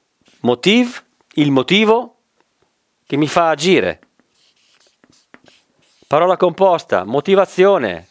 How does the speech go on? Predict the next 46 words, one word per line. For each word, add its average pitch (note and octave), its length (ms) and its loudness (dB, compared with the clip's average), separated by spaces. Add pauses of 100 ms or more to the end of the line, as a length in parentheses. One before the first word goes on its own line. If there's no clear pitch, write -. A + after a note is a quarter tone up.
(100)
il C#3 160 -4
motivo G3+ 440 2
che G3 120 0
mi G3 120 -2
fa G3+ 180 0
agire. G3+ 640 -2 (440)
Il G3+ 180 4
motivo A3 480 2
che E3+ 160 2
mi F3+ 100 -2
spinge D#3+ 600 0 (300)
ad D#3 160 0
alzarmi A3+ 440 2
la G#3 80 2
mattina, E3+ 500 0
andare F#3 280 2
in G#3 100 0
azienda, C#3+ 580 -2 (240)
o F3 140 4
a F3 80 2
ma-, E3+ 260 -2
o E3 120 0
alzarmi A3+ 400 2
la G#3 80 2
mattina F#3 380 0
e - 60 -2
prendere G#3+ 360 0
le E3+ 60 0
mie E3+ 140 0
cose F#3+ 280 0
per C#3 120 -6
fare F#3 200 0
la D#3+ 80 2
professione E3 380 -2
che D#3 120 -2
faccio, A2 520 -4 (500)
perché - 220 -2
sapendo G3+ 360 0
che F3 100 -2
ho F#3 40 4
uno F3+ 120 0
scopo G3+ 300 -2
grande D#3 560 -4 (420)
e C#3 120 2
mi F3 160 2
vedo, E3 560 0